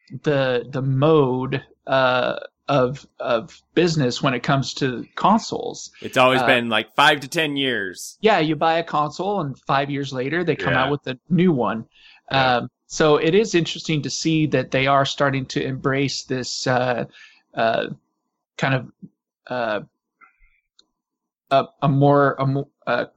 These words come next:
Speaker 2: A
Speaker 1: I, I
Speaker 2: faster
Speaker 1: I
Speaker 2: pace
Speaker 1: lost
Speaker 2: upgrading
Speaker 1: Thank you.
Speaker 2: philosophy.
Speaker 1: Yeah, I lost my train of thought there.
Speaker 2: That, that's
Speaker 1: But,
Speaker 2: okay.
Speaker 1: uh,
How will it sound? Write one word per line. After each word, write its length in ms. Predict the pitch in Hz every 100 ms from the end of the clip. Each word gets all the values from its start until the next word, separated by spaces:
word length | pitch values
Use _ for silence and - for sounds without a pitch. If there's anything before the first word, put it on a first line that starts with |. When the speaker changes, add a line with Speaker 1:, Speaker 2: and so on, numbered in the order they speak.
| _
Speaker 2:
A 40 | -
Speaker 1:
I, 460 | - - 131 123
I 40 | 110
Speaker 2:
faster 380 | 160 165 - 151
Speaker 1:
I 100 | -
Speaker 2:
pace 300 | 151 139 123
Speaker 1:
lost 300 | 135 135 -
Speaker 2:
upgrading 540 | 131 123 117 117 110 - -
Speaker 1:
Thank 20 |
you. 60 | 143
Speaker 2:
philosophy. 640 | 107 104 113 101 98 87 _ _ _ _ -
Speaker 1:
Yeah, 100 | 127
I 40 |
lost 240 | 120 127 -
my 100 | 123
train 240 | - 123
of 80 | 120
thought 220 | 127 -
there. 160 | 123 123
Speaker 2:
That, 120 | -
that's 240 | 127 123 -
Speaker 1:
But, 100 | 139
Speaker 2:
okay. 160 |
Speaker 1:
uh, 40 | 123